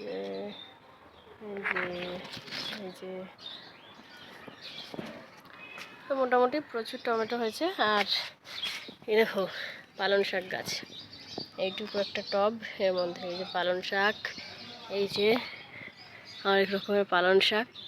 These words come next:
তারপরে এইদিকে আসি, পেঁপে গাছ, পেঁপে গাছ এই যে হয়েছে পেঁপে, এটা দুটো, তিনটে, চারটে, পাঁচটা, অনেকগুলোই পেঁপে হয়েছে। আর এইদিকে দেখো লাউ,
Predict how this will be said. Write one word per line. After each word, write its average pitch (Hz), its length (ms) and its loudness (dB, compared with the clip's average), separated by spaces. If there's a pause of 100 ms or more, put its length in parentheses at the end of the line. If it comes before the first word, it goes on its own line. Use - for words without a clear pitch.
(1400)
তারপরে 226 480 10
এইদিকে 196 260 6 (100)
আসি, 226 240 6 (2000)
পেঁপে 226 300 6
গাছ, 208 160 6 (880)
পেঁপে 196 280 -2
গাছ 196 120 2 (120)
এই 170 140 -2
যে 202 100 0 (260)
হয়েছে 175 300 -6 (120)
পেঁপে, 185 340 -6 (720)
এটা - 200 -6
দুটো, 180 240 -6
তিনটে, 185 260 -4
চারটে, 202 200 -6 (100)
পাঁচটা, - 400 -6 (1200)
অনেকগুলোই 254 460 4
পেঁপে 240 260 8
হয়েছে। 233 280 6
আর 302 140 8
এইদিকে 226 280 2 (100)
দেখো 214 200 4 (800)
লাউ, 180 360 6